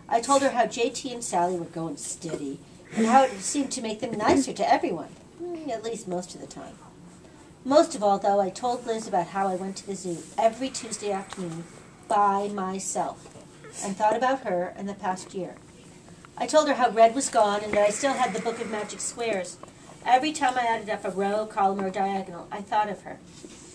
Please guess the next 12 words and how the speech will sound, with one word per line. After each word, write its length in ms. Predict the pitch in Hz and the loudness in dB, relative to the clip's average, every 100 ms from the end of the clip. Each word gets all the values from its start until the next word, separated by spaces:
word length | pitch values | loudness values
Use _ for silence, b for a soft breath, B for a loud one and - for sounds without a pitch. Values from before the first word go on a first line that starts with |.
| B B B - | B B B -10
I 120 | 190 | -6
promised 420 | 190 262 254 220 - | 0 2 2 0 -6
to 60 | |
be 100 | 202 | -6
at 140 | 185 196 | -6 -6
the 80 | |
zoo 300 | 185 190 165 - - | -8 -6 -8 -10 -4
every 400 | 220 202 240 262 | -4 -4 -10 -10
Tuesday 440 | - 233 - 214 | -8 -8 -6 -4
afternoon 460 | 214 202 214 208 202 | -4 -6 -12 -8 -8
that 160 | 190 | -6
summer, 320 | - 208 196 | -6 -6 -8